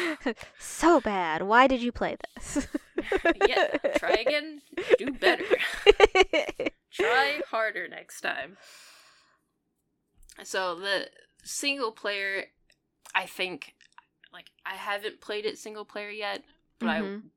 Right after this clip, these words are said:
Speaker 2: plan on doing it just because I love
Speaker 1: Yeah.
Speaker 2: these games, like, so much.
Speaker 1: <laughs> It sounds like
Speaker 2: And
Speaker 1: a lot
Speaker 2: just
Speaker 1: of
Speaker 2: to try to
Speaker 1: fun.
Speaker 2: get, it, it's, it really is.
Speaker 1: <laughs>
Speaker 2: Like, and what I like about the role player universe is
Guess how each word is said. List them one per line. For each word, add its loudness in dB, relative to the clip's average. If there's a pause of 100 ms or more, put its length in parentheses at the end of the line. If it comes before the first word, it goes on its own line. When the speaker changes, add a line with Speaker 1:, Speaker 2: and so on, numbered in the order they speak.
(540)
Speaker 2:
plan -8
on -2
doing -8
it -12
just -10
because -14
I -10
love -10
Speaker 1:
Yeah. 0
Speaker 2:
these -8
games, -20 (240)
like, -16
so -4
much. 2 (100)
Speaker 1:
<laughs> -4
It 6
sounds 2
like 4
Speaker 2:
And 2
Speaker 1:
a 0
lot 4
Speaker 2:
just 4
Speaker 1:
of 0
Speaker 2:
to -10
try 2
to -4
Speaker 1:
fun. -6
Speaker 2:
get, -6 (1040)
it, -18
it's, -12 (120)
it -14
really -12
is. 4
Speaker 1:
<laughs> -12
Speaker 2:
Like, -10 (520)
and -4
what -6
I -2
like -6
about -6
the -14
role -12
player -10
universe -12 (1000)
is -10